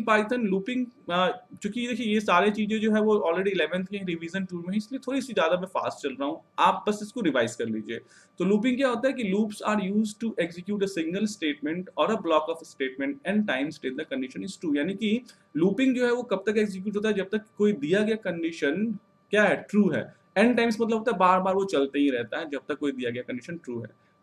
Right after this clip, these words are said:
Python provides two types of looping statement, पहला है while और दूसरा है कौन सा, do while,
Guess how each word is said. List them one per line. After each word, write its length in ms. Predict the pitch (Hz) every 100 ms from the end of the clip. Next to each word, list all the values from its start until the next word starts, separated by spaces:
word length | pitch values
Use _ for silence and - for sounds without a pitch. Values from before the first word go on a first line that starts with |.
| 175
Python 320 | 180 190 254
provides 380 | 233 190 196 208
two 180 | 156 147
types 240 | 151 151
of 140 | 180 175
looping 220 | 170 180 185
statement, 360 | 180 170 202 202
पहला 200 | 127 131
है 80 | 123
while 340 | 113 117 127
और 140 | - 120
दूसरा 260 | 117 -
है 60 | 143
कौन 180 | 147 160
सा, 120 | 214 135
do 180 | 113 110
while, 200 | 107